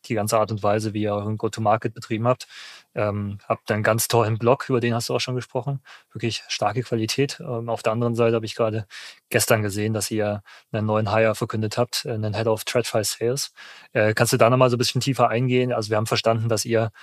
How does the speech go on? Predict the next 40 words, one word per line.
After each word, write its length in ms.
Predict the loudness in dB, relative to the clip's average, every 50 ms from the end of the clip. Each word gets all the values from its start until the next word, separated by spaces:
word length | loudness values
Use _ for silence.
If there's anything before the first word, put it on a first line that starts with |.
| -20 -10 -2
euch 140 | 0 0 0
vor 160 | 2 0 0
allem 240 | 2 2 2 2 2
auf, 320 | 2 2 0 0 -4 -6 -4
äh, 380 | -2 0 2 2 0 -2 -2 0
Wallet-Betreiber 960 | 2 4 4 4 2 0 -2 0 0 2 2 2 2 0 0 0 -2 -4 -4 -6
und 200 | -8 -10 -8 -8
jetzt 140 | -10 -8 -6
anscheinend 340 | -4 -2 -2 -2 0 0 0
auch, 280 | -2 -2 -4 -8 -12
äh, 160 | -8 -8 -8
natürlich 300 | -8 -8 -8 -6 -6 -4
traditionelle 560 | -2 0 0 0 0 0 0 0 0 0 -2 -4 -8 -18 -6 0
Finanzunternehmen, 680 | 2 4 6 4 4 4 2 2 4 4 4 2 2 0
die 180 | -2 -4 -4
in 160 | -4 -2 -2
Blockchains, 640 | -2 -2 -2 -2 -2 0 0 0 0 -2 -4 -4 -2
äh, 300 | -2 0 0 0 -2 -4 -8 -16 -20 -20 -6 0
Anwendungen 380 | 2 4 4 6 4 4 4
entwickeln 320 | 2 2 0 0 0 0 2
wollen. 220 | 2 2 2 2 -2 -6 -14 -18 -18 -20 _ _ 0
Ähm, 220 | 2 2 2 4
kannst 160 | 4 4 6
du 60 | 6
da 100 | 6 8
mal 80 | 6 6
ein 20 |
bisschen 220 | 4 4 2 2 4
näher 400 | 6 6 6 6 6 4 2 2
eingehen, 480 | 4 4 4 6 6 6 4 4 4 4
was 140 | 2 2 2
da 100 | 0 0
eure 180 | 0 0 0
Strategie 540 | -2 -2 -2 -2 -2 -2 -2 0 0 0 0
ist, 260 | 0 -2 -2 -2 -4
wie 120 | -4 -4 -4
ihr 320 | -2 0 2 2 2 0
Kunden 320 | 0 -2 -4 -2 0 0
gewinnen 320 | 0 0 2 2 0 0 0
wollt? 240 | -2 -4 -6 -8